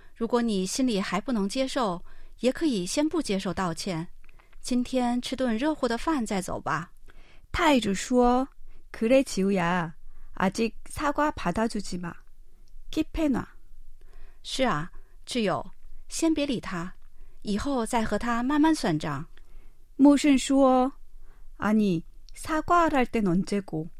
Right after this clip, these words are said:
Speaker 2: 받아주지 말란 건 또 뭐야？”
Speaker 1: 哎呦，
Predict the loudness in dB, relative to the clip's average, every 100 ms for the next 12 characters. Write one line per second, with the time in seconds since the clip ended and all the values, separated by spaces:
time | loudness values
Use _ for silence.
0 | -16 -16 -16 -8 -2 2 4 4 0 0
1 | 0 2 2 2 2 0 -4 -4 -4 -2
2 | -2 -4 -8 -10 -10 -12 -14 -14 -12 -14
3 | -8 -2 0 0 -2 -2